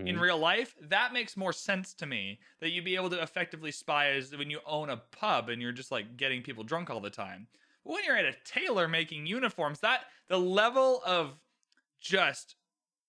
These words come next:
Speaker 1: you just have to be on your game all the time to make that work, I think. And I know nothing about spying,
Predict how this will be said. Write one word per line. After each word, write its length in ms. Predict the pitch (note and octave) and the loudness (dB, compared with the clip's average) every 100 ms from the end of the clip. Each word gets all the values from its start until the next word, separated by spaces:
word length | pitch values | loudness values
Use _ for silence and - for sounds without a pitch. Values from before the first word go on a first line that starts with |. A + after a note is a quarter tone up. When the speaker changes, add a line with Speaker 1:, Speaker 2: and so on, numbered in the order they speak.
| _ _ | _ _
Speaker 1:
you 160 | F#3 A#3 | -2 0
just 120 | C4+ | 4
have 160 | A#3 G#3+ | 4 4
to 60 | |
be 120 | F#3 F3 | 0 0
on 300 | E3+ F3 F3 | 2 2 2
your 140 | C#3+ | 0
game 280 | C3+ C3 C3 | 2 0 -2
all 220 | - C#3 | 0 0
the 100 | B2 | 0
time 260 | - A#2+ A2 | -4 -4 -2
to 60 | |
make 180 | G#2+ G#2 | -4 -4
that 140 | G2+ G2 | -4 -4
work, 220 | G2+ G2 | -6 -6
I 60 | G2 | -6
think. 220 | F#2+ F#2 | -6 -2
And 80 | D3 | 2
I 60 | |
know 100 | F#3 | 2
nothing 240 | F#3+ F3 F3+ | 2 -2 0
about 200 | D#3 D3 | -2 -2
spying, 500 | - C3 A#2 G#2+ | -2 0 0 -2